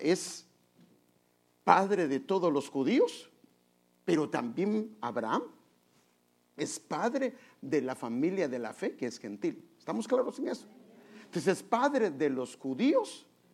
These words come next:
por la fe y padre de los gentiles por la fe.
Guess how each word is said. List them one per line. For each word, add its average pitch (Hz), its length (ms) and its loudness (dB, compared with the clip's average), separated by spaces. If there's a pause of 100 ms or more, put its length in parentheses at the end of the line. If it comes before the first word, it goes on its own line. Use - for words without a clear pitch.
(160)
por - 140 -8
la 110 100 -4
fe 339 320 2 (260)
y 165 120 0
padre 202 500 0
de 143 120 0
los 123 180 -4
gentiles 233 720 -4 (260)
por 117 120 -6
la 107 120 -6
fe. - 260 -6